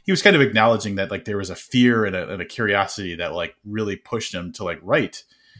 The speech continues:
And, um, and I feel like that's kind of the key, one of the keys to, uh,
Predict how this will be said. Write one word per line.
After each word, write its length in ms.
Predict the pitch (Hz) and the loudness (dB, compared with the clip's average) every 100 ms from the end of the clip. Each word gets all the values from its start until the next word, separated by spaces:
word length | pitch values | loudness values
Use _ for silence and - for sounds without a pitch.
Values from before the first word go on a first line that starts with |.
| _ _ 104 | _ _ -4
And, 240 | 95 92 | -2 -2
um, 520 | 90 87 82 82 82 _ _ _ _ _ _ _ _ _ _ _ _ | -4 -4 -6 -10 -12 _ _ _ _ _ _ _ _ _ _ _ _
and 100 | 107 | -2
I 80 | 101 | 0
feel 320 | - - 139 | 0 4 6
like 200 | 123 117 | 6 2
that's 580 | 107 95 92 - - _ | 0 0 0 -8 -12 _
kind 220 | - 117 | -4 -2
of 80 | 101 | -2
the 80 | 90 | -8
key, 480 | - 104 92 92 - | -8 -6 -6 -8 -12
one 160 | 95 101 | -8 -8
of 80 | |
the 60 | 85 | -8
keys 400 | - 95 92 - | -10 -8 -8 -10
to, 300 | - 87 85 | -8 -8 -6
uh, 320 | 80 80 80 | -4 -4 -6